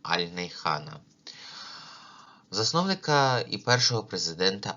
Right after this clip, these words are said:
Об'єднаних Арабських Еміратів, який там і похований.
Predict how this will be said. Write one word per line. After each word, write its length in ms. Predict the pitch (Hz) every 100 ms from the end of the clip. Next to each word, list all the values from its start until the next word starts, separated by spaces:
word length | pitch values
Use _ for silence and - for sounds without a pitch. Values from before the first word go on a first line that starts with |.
| -
Об'єднаних 800 | 87 - - - 110 110 107 101
Арабських 460 | 90 - - - 82
Еміратів, 520 | 82 - - - - - 87
який 280 | 87 -
там 320 | - 101 110 -
і 80 | -
похований. 840 | - - - 80 - - -